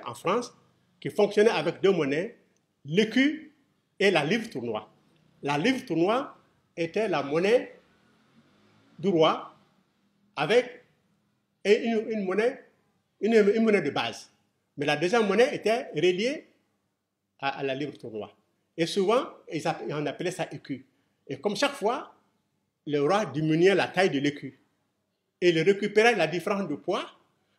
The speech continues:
entre le, la nouvelle définition et l'ancienne définition. Ils appelaient ça les droits de seigneuriage. Donc le revenu du roi s'appelle le droit de seigneuriage. Ils étaient suffisamment honnêtes pour dire ce qu'ils gagnaient.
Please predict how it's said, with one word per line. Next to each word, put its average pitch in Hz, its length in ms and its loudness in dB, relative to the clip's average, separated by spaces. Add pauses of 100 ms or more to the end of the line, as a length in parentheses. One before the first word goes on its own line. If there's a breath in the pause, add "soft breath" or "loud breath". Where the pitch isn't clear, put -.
(120)
entre 208 320 4
le, 139 360 -2
la 139 120 -2
nouvelle 180 240 0
définition 170 380 -2
et 185 40 0
l'ancienne 160 280 -2
définition. 123 420 -10 (760)
Ils 127 180 -10
appelaient 180 260 0
ça 180 380 -2 (180)
les 135 160 -8
droits 170 160 -2
de 160 80 0
seigneuriage. 113 640 -4 (480)
Donc 143 220 -6
le 139 100 0
revenu 214 300 4
du 160 100 -2
roi 190 140 0
s'appelle 156 260 -4
le 135 60 -6
droit 147 100 0
de 135 60 -4
seigneuriage. 107 600 -10 (840)
Ils 180 140 2
étaient 233 80 2
suffisamment 185 420 -2
honnêtes 170 340 -2
pour 175 100 0
dire 143 160 -4
ce - 80 -4
qu'ils 143 180 -8
gagnaient. 151 380 0